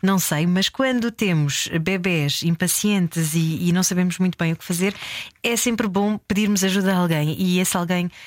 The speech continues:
é a nossa Ilia, que também é terapeuta, eh, de adultos, não é só de crianças nem de adolescentes.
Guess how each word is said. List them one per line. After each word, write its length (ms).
é 540
a 20
nossa 320
Ilia, 640
que 100
também 440
é 40
terapeuta, 600
eh, 540
de 180
adultos, 440
não 80
é 60
só 140
de 100
crianças 420
nem 140
de 80
adolescentes. 600